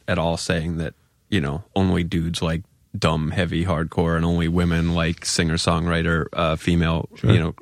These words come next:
Speaker 1: but at the same time, like, there does seem to be that, like, perfect balance where it's like, this is a thing that's, like, masculine and feminine. Like, it sounds very heavy at points, but it's, like, very emotional and personal. And it's like, maybe that's why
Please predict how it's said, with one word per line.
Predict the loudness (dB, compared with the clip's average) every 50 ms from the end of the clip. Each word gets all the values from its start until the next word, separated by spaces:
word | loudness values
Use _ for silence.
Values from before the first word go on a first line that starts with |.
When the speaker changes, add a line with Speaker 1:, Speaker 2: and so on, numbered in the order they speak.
| -18 -8 0
Speaker 1:
but | 2 2 2 2 0
at | 0 0 0 0
the | -2 -2 0
same | 2 2 2 2
time, | 2 2 2 2 2
like, | 0 0 -2 -6 -10 -18 -20 _ _ _ _ 2
there | 2 4
does | 4 4 2 2 2 2
seem | 2 2 2 2
to | 2 0
be | 0 2 2
that, | 2 0 0
like, | 0 -2 -4 -6 -8 -6
perfect | -2 -2 -2 0 -2 -6 -6 -2
balance | -2 0 0 0 -2 -4 -4 -6 -4
where | -4 -4
it's | -4 -2 -2
like, | -2 -2 -2 -4 -10 -16 -20 _ _ _ _ 0
this | 0 0 2 2
is | 2 0
a | 0
thing | 2 2 2 2 2
that's, | 0 0
like, | -2 -2 0
masculine | 0 -2 -2 -2 -4 -4 -4 -2 0 0 0 0
and | 0 -2 -2 -2 -2
feminine. | -2 -2 -2 -2 -2 -2 -2 -4 -4 -4
Like, | -4 -4 -4 -2
it | -2 -2 -2
sounds | 0 0 0 2 2 0 -2
very | -2 0 2 2 2 2 0 -2 -4 -8 -14 -20 -20 _ _ 0
heavy | 2 2 4 4 2 2
at | 0 -2
points, | 0 2 4 4 4 2 2 0
but | -2 -2 0 0
it's, | -2 -2 -2
like, | -2 -2 -2 -2
very | -2 -2 -2 0 0 -2 -2 -4 -6 _ _ -2
emotional | 0 2 2 2 2 2 2 2 2 2
and | 0 0 0
personal. | 0 0 0 0 0 2 2 2 2 0 -2 -6 -12 -20 -20 _ _ _ _ _ -4 0
And | 0 0
it's | 0 -2 -2 -2
like, | -2 -4 -4 -8 _ _ 0
maybe | 0 2 2 2 2 2
that's | 2 0 -2 -2 -2
why | 0 0 2 0 0